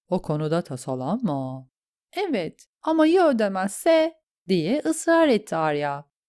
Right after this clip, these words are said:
Lord Beric iç geçirdi. "O zaman seni bir süre için Lady Smallwood'a gönderirim.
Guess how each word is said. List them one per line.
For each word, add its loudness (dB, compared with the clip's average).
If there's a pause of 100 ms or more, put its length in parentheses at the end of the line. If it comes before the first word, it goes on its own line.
(180)
Lord -2
Beric 0
iç -4
geçirdi. -4 (320)
"O -6
zaman -4
seni -6
bir 0
süre -6
için -6
Lady -6
Smallwood'a -4
gönderirim. -8